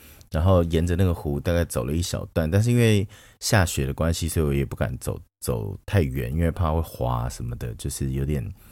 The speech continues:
紧张，太久没有面临，面临这种场合这样子。然后讲到下雪呢，其实我在中间，呃，十二月二十号的时候也去了一趟北海道。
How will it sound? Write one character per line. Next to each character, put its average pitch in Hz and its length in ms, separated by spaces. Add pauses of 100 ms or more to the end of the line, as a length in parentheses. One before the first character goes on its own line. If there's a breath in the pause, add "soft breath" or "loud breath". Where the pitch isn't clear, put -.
(280 loud breath)
紧 69 260
张， 92 180
太 104 140
久 85 140
没 85 100
有 85 80
面 90 220
临， 67 240
面 104 180
临 80 160
这 90 80
种 80 100
场 - 300
合 - 320
这 - 80
样 50 180
子。 - 160 (540 loud breath)
然 107 100
后 135 80
讲 107 160
到 120 80
下 139 200
雪 82 180
呢， 76 140
其 95 160
实 110 120
我 85 120
在 101 180
中 92 180
间， 85 400 (460)
呃， 69 580
十 - 200
二 87 40
月 92 140
二 90 80
十 78 160
号 85 140
的 76 40
时 - 80
候 80 60
也 65 80
去 - 160
了 69 100
一 64 40
趟 78 160
北 60 120
海 65 240
道。 - 160